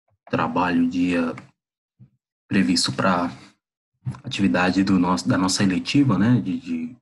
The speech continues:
futsal feminino. Sei que é complicado a gente seguir trabalhando nesse processo de quarentena à distância, sendo que a gente precisava tá na prática treinando, né, em quadra. Mas,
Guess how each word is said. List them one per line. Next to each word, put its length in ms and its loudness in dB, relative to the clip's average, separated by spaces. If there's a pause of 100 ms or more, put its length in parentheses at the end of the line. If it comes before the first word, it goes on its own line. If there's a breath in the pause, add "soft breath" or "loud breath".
(160)
futsal 380 -4
feminino. 520 2
Sei 220 -2
que 400 -2
é 760 -20
complicado 420 -4
a 40 2
gente 220 0
seguir 340 -2
trabalhando 680 -4
nesse 520 -4
processo 600 -6
de 120 -6
quarentena 600 -4
à 60 0
distância, 520 -4
sendo 280 -4
que 80 -4
a 40 0
gente 200 -4
precisava 520 -4
tá 320 -6 (400)
na 120 -2
prática 440 -2
treinando, 600 0
né, 200 -2 (160)
em 140 -8
quadra. 480 -6 (500)
Mas, 540 -4